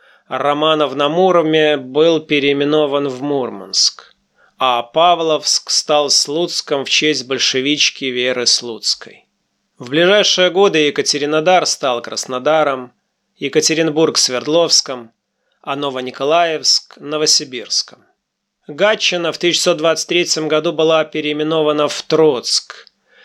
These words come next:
в честь тогда еще живого и здравствующего Льва Троцкого, на тот момент председателя Революционного военного совета Р С Ф С Р.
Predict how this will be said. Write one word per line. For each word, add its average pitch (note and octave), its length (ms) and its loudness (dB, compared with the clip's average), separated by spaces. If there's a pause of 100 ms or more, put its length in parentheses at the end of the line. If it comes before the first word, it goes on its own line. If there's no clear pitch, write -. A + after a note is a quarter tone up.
(160)
в - 80 -14
честь - 580 2
тогда C#3+ 360 0
еще C3 420 0
живого D#3 560 2
и C3+ 40 2
здравствующего C#3+ 960 0
Льва C3 260 0
Троцкого, A#2 800 -6 (320)
на C3+ 160 -6
тот C3+ 160 -6
момент E3 420 0
председателя D3+ 800 0
Революционного C#3+ 800 0
военного B2+ 580 0
совета C3 440 -4
Р B2 180 -4
С - 120 0
Ф A#2 100 -10
С A#2+ 220 0
Р. - 180 -16